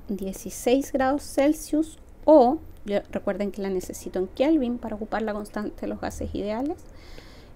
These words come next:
Esto es igual a, eh, doscientos ochenta y nueve coma quince Kelvin. Y si hacemos el cálculo, entonces el N punto va a ser igual a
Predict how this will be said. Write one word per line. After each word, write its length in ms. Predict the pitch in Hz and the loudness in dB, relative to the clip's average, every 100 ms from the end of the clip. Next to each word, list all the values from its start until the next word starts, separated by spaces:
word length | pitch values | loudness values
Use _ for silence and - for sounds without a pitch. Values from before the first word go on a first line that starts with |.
| - | -8
Esto 260 | 214 - 214 | -8 -6 -8
es 160 | - | -6
igual 380 | 190 202 202 220 - | -6 -4 -4 -4 -8
a, 220 | 214 226 - | -8 -8 -6
eh, 40 | |
doscientos 960 | 214 190 - 185 190 - 202 247 - - - - - - - - - - 175 170 - | -8 -8 -6 -6 -6 -6 -8 -8 -12 -16 -16 -18 -20 -18 -16 -16 -14 -4 -4 -2 -6
ochenta 440 | 190 - 180 165 | -8 -4 -4 -2
y 80 | 170 | -2
nueve 500 | 175 190 202 214 220 | -2 -2 -4 -6 -6
coma 260 | - 170 175 | -6 -6 -6
quince 760 | - 233 254 269 - - 262 320 - - - - - | -6 -4 -2 -4 -6 -4 -4 -4 -14 -20 -20 -20 -14
Kelvin. 340 | - - - - - - - - - - - | -10 -10 -10 -16 -16 -16 -16 -16 -16 -6 -4
Y 60 | |
si 120 | 247 | 0
hacemos 480 | 262 - 339 403 403 | 0 2 4 4 2
el 160 | 320 311 | -2 2
cálculo, 540 | 185 427 - 247 262 | 0 0 -2 0 0
entonces 720 | - 220 - 247 269 - 285 226 | 0 -2 0 0 0 -2 -4 -4
el 140 | 220 | -2
N 200 | 240 269 | 0 -2
punto 600 | 269 320 349 - 226 311 - - - - | 2 4 4 2 -4 -6 -8 -16 -18 -10
va 380 | 196 214 233 262 | -6 -4 -2 -4
a 140 | - 208 | -6 -6
ser 240 | - 220 | -6 -6
igual 520 | 220 208 208 226 269 - | -4 -2 -2 -4 -6 -8
a 320 | - 180 175 | -8 -6 -6